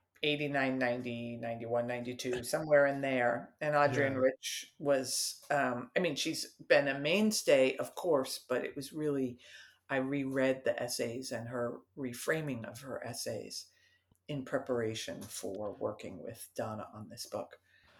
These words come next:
Speaker 2: I, it's so interesting t-, to hear you say that, because <laughs> hey, that was exactly where I was gonna take this conversation. I was really interested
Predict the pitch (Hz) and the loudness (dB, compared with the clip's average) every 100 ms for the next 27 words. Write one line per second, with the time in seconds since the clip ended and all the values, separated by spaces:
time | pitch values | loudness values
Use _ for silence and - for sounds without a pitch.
0 | - _ _ _ _ - 180 175 233 - | -20 _ _ _ _ -4 -2 0 -2 0
1 | - 214 196 139 - 131 - 127 117 110 | 4 4 4 2 0 -2 -2 -2 -4 -8
2 | _ _ _ - 480 - _ _ _ _ | _ _ _ -20 -20 -20 _ _ _ _
3 | - 147 131 143 131 117 127 127 123 123 | 0 0 4 6 4 2 0 2 2 0
4 | - - 135 120 120 120 113 113 107 110 | -2 2 2 4 2 0 -2 -6 -4 -2
5 | 104 110 - - 131 - 160 139 101 151 | 0 0 -2 0 2 6 8 8 6 6
6 | - 220 - 180 233 170 165 170 156 143 | 8 10 10 8 8 8 6 6 4 2
7 | 127 139 - 151 131 123 127 120 - 127 | 6 4 6 4 4 4 2 2 0 -2
8 | - 131 - 120 113 120 120 180 156 131 | 0 0 2 2 0 0 0 4 4 6
9 | 139 160 151 160 156 156 - 123 110 | 4 4 4 2 2 0 0 0 0